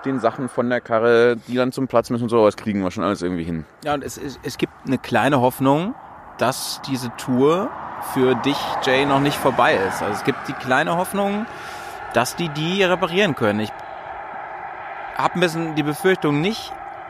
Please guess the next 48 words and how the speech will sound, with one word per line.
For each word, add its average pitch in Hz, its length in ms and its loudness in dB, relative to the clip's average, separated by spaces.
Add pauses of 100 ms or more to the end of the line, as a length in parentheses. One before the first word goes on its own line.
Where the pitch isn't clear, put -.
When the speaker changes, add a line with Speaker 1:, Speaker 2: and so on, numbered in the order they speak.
(120)
Speaker 2:
weil 143 180 4
es 175 200 -2
halt 151 160 2 (220)
krass - 640 -4
sich - 200 -6
anhört, 175 500 4
krass - 260 -4
ist, 190 220 -2
irgendwie 165 240 2
ist 151 120 0
er 160 60 4
halt 147 120 0
nicht 160 80 -2
mehr 143 140 2
fährt 160 320 2
und 170 140 -6
so, 180 140 2
ist 147 160 2
halt 151 140 2
nicht 170 200 -2
irgendwie, 151 480 0 (680)
mm, 135 320 4
eine 131 100 0
kaputte 135 260 0
Batterie 127 460 0
oder 90 140 -2
sowas. 95 380 -2 (580)
Aber 120 300 4
ich 127 80 -2
gebe 170 140 2
die 180 80 4
Hoffnung 165 180 2
nicht 165 120 4
auf. 170 120 4
Und 120 220 2
wenn 240 260 4
jemand 175 440 4 (160)
das 147 160 2
einschätzen 220 760 0
und 175 300 0
reparieren 151 420 4
kann, 135 320 0 (100)
dann 113 160 0
ist 151 140 -4
es 170 180 -4
B 123 240 4
M 175 260 -2 (140)
W, 120 580 2